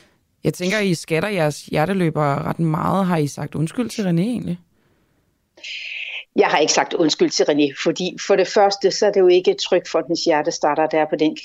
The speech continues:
Speaker 2: genbrugsstation. Og dernæst, så kan man sige, at vi har jo ikke den der direkte kontakt til hjerteløberne.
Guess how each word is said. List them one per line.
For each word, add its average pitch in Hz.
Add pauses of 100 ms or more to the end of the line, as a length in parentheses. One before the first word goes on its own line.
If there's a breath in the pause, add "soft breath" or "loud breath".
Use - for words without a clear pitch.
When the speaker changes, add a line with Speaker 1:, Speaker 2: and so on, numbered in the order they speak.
Speaker 2:
genbrugsstation. 156
Og 170
dernæst, 175
så 196
kan 175
man 170
sige, 165
at 156
vi 175
har 165
jo 165
ikke 175
den 175
der 180 (220)
direkte 160
kontakt 151
til 175
hjerteløberne. 147